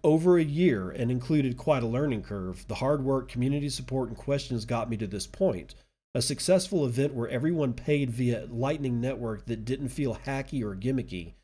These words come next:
Bitcoin and L N developments are improving every day,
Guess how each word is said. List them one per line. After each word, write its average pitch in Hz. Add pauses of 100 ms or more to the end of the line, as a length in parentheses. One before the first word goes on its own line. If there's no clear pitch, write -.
(460)
Bitcoin 143
and 117
L 123
N 127
developments 113
are 110
improving 117
every 123
day, 135